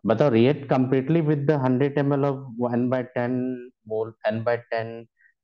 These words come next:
एचसीएल, तो इसका मतलब क्या होगा? कैल्शियम कार्बोनेट सोडियम क्लोराइड में कौन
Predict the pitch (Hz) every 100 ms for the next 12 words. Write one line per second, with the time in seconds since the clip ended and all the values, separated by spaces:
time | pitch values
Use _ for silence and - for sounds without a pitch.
0 | - 98 95 101 85 80 80 80 101 95
1 | 117 113 113 117 113 117 87 82 82 85
2 | _ _ _ _ _ _ _ _ _ _
3 | _ _ _ _ _ _ _ _ 101 101
4 | - 135 131 123 123 127 127 - 110 110
5 | 120 120 117 110 107 117 120 120 120 127